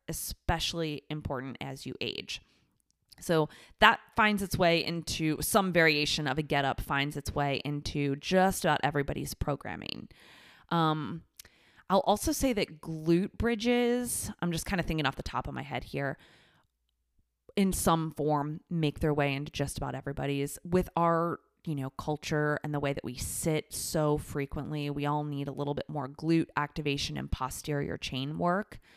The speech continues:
I tend to prioritize posterior chain work over the more quad dominant things. Um, and so some form of glute bridges are, are gonna work themselves into just about everybody's programming.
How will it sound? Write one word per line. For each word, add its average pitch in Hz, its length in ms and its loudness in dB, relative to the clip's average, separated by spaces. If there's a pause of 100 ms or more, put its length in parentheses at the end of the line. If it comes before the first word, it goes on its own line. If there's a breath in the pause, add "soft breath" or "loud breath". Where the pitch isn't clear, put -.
(340 loud breath)
I 165 60 0
tend 160 380 -2
to 156 140 -2
prioritize 147 680 -2
posterior 151 560 -4
chain 147 320 -6
work 135 300 -6
over 147 300 -2
the 143 100 -6
more 143 220 -6
quad - 420 -8
dominant 143 500 -8
things. 156 540 -6 (680 soft breath)
Um, 143 640 -8 (360 loud breath)
and 156 80 -4
so 165 140 -2
some 160 280 -2
form 151 240 -2
of 143 140 -8
glute 151 200 0
bridges 143 360 0
are, 131 180 0 (100)
are 151 60 2
gonna 143 240 0
work 131 240 -2
themselves 139 720 -4
into 139 380 -6
just 147 500 0
about 135 200 -4
everybody's - 480 -10
programming. - 800 -6